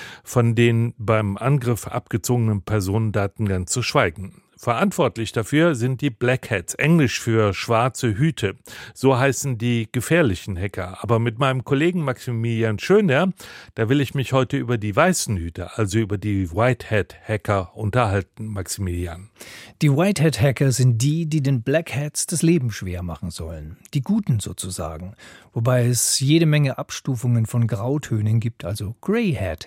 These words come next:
Speaker 2: Hacker.
Speaker 1: Und auch die Rechtslage in der Europäischen Union und in Deutschland, die bewegt sich ziemlich stark in Graubereichen. Darüber haben wir mit einer Juristin und einem Juristen gesprochen.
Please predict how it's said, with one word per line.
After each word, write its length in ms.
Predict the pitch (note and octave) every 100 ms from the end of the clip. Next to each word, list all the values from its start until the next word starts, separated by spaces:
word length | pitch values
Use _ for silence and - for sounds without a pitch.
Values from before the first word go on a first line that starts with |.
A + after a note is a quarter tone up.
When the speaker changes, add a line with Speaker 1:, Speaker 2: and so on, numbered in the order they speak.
| -
Speaker 2:
Hacker. 420 | - F#3+ - - - _
Speaker 1:
Und 280 | - B2 G#2+
auch 180 | G2+ G2
die 140 | -
Rechtslage 720 | F#2 C#3 - - A2+ G2+ F#2+
in 120 | G2+ G2+
der 100 | G#2
Europäischen 720 | A2+ G2+ G2+ B2+ A#2 - A#2+
Union 480 | A2+ G#2+ B2 D3 D3
und 240 | A#2 G2+
in 140 | A2 G2+
Deutschland, 560 | A#2 - D3 C#3+ - - - - - -
die 60 | G#2+
bewegt 420 | F#2 G2 B2 -
sich 240 | A2+ G2+
ziemlich 260 | - A#2+ G#2
stark 300 | - A2+ -
in 140 | A2+
Graubereichen. 760 | F#2+ F#2 G2 A2+ G#2+ A#2+ - D3
Darüber 400 | A#2+ G#2 A#2+ A#2
haben 160 | A2+
wir 80 | A#2+
mit 220 | A#2 G#2+
einer 200 | A2 G#2+
Juristin 720 | G#2 G2+ F#2+ A#2 - D3+ E3
und 220 | C#3+ A#2 A2
einem 260 | G#2 G2
Juristen 540 | F#2 F2 G#2 - B2+ A#2
gesprochen. 600 | A2+ - B2 D3 D#3